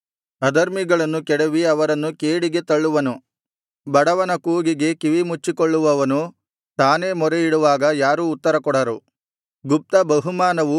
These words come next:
ಕೋಪವನ್ನಾರಿಸುವುದು, ಮಡಲಲ್ಲಿಟ್ಟ ಲಂಚವು ಕ್ರೋಧವನ್ನು ಅಣಗಿಸುವುದು. ನ್ಯಾಯಮಾರ್ಗವು ಶಿಷ್ಟರಿಗೆ ಸಂತೋಷ, ಕೆಡುಕರಿಗೆ ಕೇಡು.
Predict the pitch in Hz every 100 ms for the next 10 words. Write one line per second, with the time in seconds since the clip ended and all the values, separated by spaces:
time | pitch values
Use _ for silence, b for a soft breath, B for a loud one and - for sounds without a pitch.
0 | 165 151 160 175 170 170 156 156 147 147
1 | 139 123 110 _ _ _ _ _ - 139
2 | 143 170 180 175 175 175 165 147 143 165
3 | 160 151 151 143 156 165 160 143 151 143
4 | 147 151 - 151 139 117 - _ _ _
5 | _ _ 143 143 151 165 185 175 175 151
6 | 147 156 170 156 143 - 175 156 165 143
7 | 135 160 156 139 120 - _ _ _ _
8 | - 160 151 175 175 156 151 - 143 160
9 | 139